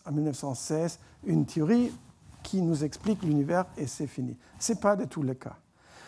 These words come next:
Parce qu'il y a, euh, cette théorie, même dans sa formulation finale, est encore pleine de contradictions, pleine de tensions. Parce qu'Einstein avait des idées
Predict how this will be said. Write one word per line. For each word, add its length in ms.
Parce 180
qu'il 240
y 80
a, 160
euh, 140
cette 280
théorie, 520
même 440
dans 160
sa 260
formulation 920
finale, 560
est 140
encore 380
pleine 360
de 120
contradictions, 800
pleine 240
de 80
tensions. 560
Parce 160
qu'Einstein 460
avait 260
des 420
idées 540